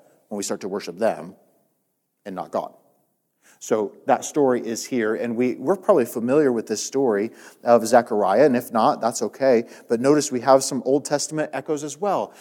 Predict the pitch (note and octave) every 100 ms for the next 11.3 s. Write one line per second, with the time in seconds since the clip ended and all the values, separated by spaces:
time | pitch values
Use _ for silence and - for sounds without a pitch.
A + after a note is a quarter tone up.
0 | - E3+ - F#3 F3+ - - - - -
1 | - G#3+ _ _ _ - D3 F#3+ A2+ G2+
2 | G2+ F#2+ - C3 A#2 A#2+ B2 G#2 G#2+ -
3 | C3 A#2 G#2+ G2 C#3 A2+ A2+ A#2+ - A#2+
4 | A#2 G2+ - G#2+ - A#2 A2+ G2+ F2+ A#2
5 | F3 _ _ _ _ _ _ _ _ _
6 | - G#2+ G#2+ - C3 A#2+ G2+ - A#2+ A#2+
7 | A2+ G2+ - G2 A#2+ C#3 G2 - - A#2
8 | A#2 A#2+ A2 - G#2 G2+ A2 A2+ A2+ G2+
9 | F#2+ G#2 G#2+ G2+ F2+ F2 B2+ A#2 A#2 G#2
10 | G2+ G2 F#2+ - G#2+ - - A3+ B2+ G2
11 | F2 F2